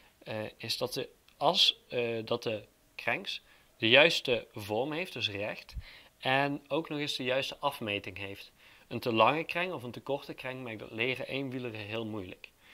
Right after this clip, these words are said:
Voor alle standaard dingen is deze maat, eh, de standaardmaat honderdveertien millimeter voor een twintig inch eenwieler heel geschikt.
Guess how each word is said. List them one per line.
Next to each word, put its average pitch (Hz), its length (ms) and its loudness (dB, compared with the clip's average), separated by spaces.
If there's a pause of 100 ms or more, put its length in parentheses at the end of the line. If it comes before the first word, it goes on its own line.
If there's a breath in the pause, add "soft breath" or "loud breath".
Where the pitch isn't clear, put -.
(280 loud breath)
Voor 131 180 -4
alle 156 240 2
standaard 165 540 0
dingen 170 300 -4 (260 soft breath)
is 110 180 -8
deze 135 340 2
maat, 120 360 -6 (140)
eh, 113 120 -6 (220)
de 107 80 -10
standaardmaat 127 600 -6
honderdveertien 127 640 -6
millimeter 113 580 -6 (260 loud breath)
voor 120 140 -10
een 107 60 -8
twintig 123 340 -8
inch 107 180 -8
eenwieler 104 420 -10
heel 98 160 -8
geschikt. - 500 -8